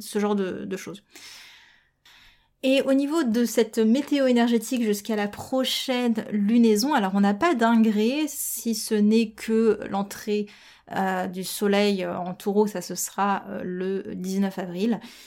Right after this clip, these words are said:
Euh, qu'est-ce qu'on a d'autre de, on n'a pas grand-chose, on a toujours la rétrogradation de Mercure qui va nous suivre encore jusque presque la fin du mois, et on aura du coup la prochaine lunaison qui sera une pleine lune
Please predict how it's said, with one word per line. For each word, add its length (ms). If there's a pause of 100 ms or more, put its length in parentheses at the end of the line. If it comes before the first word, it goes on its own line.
(200)
Euh, 600
qu'est-ce 220
qu'on 160
a 80
d'autre 680
de, 560
on 120
n'a 120
pas 200
grand-chose, 380
on 120
a 100
toujours 240
la 100
rétrogradation 600
de 60
Mercure 360
qui 120
va 100
nous 120
suivre 340
encore 320
jusque 260
presque 400
la 140
fin 180
du 160
mois, 340 (420)
et 200
on 100
aura 200
du 140
coup 320
la 320
prochaine 400
lunaison 320
qui 120
sera 380
une 280
pleine 320
lune 400